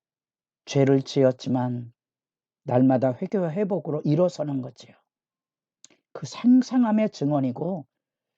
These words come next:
그것은 죄 짓느냐 안 짓느냐 여기에 초점이 있는 게 아니고 거룩으로 거룩으로 날마다 나아가는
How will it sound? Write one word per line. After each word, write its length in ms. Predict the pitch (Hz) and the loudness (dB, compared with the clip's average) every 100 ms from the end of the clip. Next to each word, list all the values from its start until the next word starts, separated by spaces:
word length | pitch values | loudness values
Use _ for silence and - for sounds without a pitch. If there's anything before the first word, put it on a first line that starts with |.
| _ | _
그것은 400 | - 160 165 180 | -2 2 4 2
죄 200 | - 170 | 4 4
짓느냐 520 | 160 - 170 196 196 | 4 0 2 4 4
안 160 | 185 156 | 2 0
짓느냐 360 | 175 170 160 147 | 0 0 6 10
여기에 360 | 151 185 226 | 12 12 6
초점이 420 | - 214 - 202 | 4 -4 0 0
있는 220 | 185 139 156 | 0 0 0
게 80 | |
아니고 440 | 143 254 196 180 147 _ _ _ _ _ _ - | 0 -2 -4 -6 -8 _ _ _ _ _ _ -20
거룩으로 640 | - 170 220 190 202 202 | 6 8 8 8 8 8
거룩으로 580 | - 165 160 170 175 175 | 8 6 6 4 4 4
날마다 540 | 165 170 220 240 240 220 | 6 4 6 6 6 4
나아가는 640 | 175 165 165 170 170 | 4 4 4 2 0